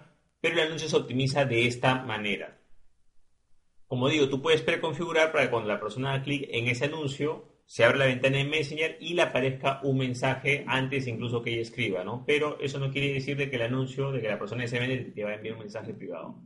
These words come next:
Recuerda que es iniciar la conversación.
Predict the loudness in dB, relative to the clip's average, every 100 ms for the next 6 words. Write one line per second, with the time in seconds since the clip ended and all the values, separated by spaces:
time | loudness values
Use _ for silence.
0 | -4 0 6 6 8 6 6 4 0 0
1 | 0 0 4 4 4 2 2 2 0 -2
2 | -4 -6 -8